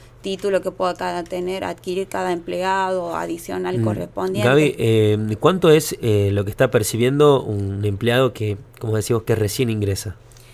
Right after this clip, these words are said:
Speaker 1: Bueno, nosotros, eh, sin bono, vamos a hablar sin bono, em, teníamos un,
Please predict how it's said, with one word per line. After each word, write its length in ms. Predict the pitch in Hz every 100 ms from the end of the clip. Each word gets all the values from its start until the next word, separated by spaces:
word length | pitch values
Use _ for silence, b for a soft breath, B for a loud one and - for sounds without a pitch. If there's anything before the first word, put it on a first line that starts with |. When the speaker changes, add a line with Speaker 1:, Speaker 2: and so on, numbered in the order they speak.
| b -
Speaker 1:
Bueno, 300 | 196 202 190
nosotros, 720 | 196 214 262 269 - 311 - -
eh, 180 | 196 190
sin 340 | - 214 233
bono, 400 | 208 214 247 359 - - -
vamos 260 | - 196 190
a 20 |
hablar 220 | 185 190
sin 240 | - 202 208
bono, 260 | 214 254 381 392 -
em, 500 | 208 196 190 180 196 214 b b b
teníamos 480 | - 202 214 220 208
un, 240 | 196 185